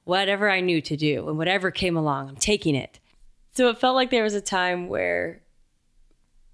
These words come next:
we just had to keep moving forward, and anything that came along, we were taking. And, uh, now I'm, I'm grateful that I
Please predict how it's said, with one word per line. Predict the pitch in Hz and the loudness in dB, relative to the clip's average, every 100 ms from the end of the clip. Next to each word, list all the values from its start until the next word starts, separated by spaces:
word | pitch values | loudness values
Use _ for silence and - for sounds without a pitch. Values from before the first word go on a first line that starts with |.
| _ | _
we | 185 196 | -2 -2
just | 175 | -2
had | - 185 | -2 -2
to | 170 | -4
keep | - 170 | -6 -4
moving | 165 156 | -2 -2
forward, | 147 151 143 143 | -2 -2 -2 -4
and | 139 147 | -4 -4
anything | 165 156 156 | -2 -2 -2
that | 147 | -4
came | - 147 | -4 -4
along, | 147 147 | -2 -2
we | 147 | -4
were | 156 | -6
taking. | 147 - - - - _ _ _ _ _ _ _ - - | -8 -10 -10 -14 -20 _ _ _ _ _ _ _ -18 -8
And, | 180 170 160 156 - _ _ _ _ _ _ _ _ _ _ _ | -4 -2 -2 -4 -8 _ _ _ _ _ _ _ _ _ _ _
uh, | 165 156 175 175 | -14 -12 -14 -10
now | 165 160 180 196 151 160 - _ _ _ _ _ _ _ | -4 -2 0 0 -4 -10 -16 _ _ _ _ _ _ _
I'm, | - - 82 - - - 180 170 _ _ _ - | -8 -8 -10 -16 -18 -20 -20 -20 _ _ _ -10
I'm | 175 | -10
grateful | 160 180 156 - 151 | -4 -2 -2 -2 -4
that | 156 156 151 | -4 -6 -8
I | 139 147 | -8 -10